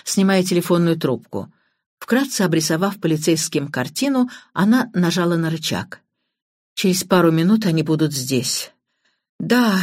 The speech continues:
я слышала, что вам уже доводилось участвовать в расследовании уголовных преступлений.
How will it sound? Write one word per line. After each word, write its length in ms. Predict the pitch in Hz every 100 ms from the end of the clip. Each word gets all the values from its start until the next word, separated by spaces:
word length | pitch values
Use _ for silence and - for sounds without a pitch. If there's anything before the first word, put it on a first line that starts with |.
| 160
я 260 | 185 226 233
слышала, 520 | - 262 247 - 156
что 200 | - 175
вам 180 | 180 180
уже 180 | 180 175
доводилось 600 | 175 185 190 214 143 143
участвовать 580 | - 143 139 147 143
в 60 | 147
расследовании 640 | 151 - 165 156 151 151
уголовных 500 | 151 147 156 156 156
преступлений. 800 | 156 160 - 180 214 175 127 127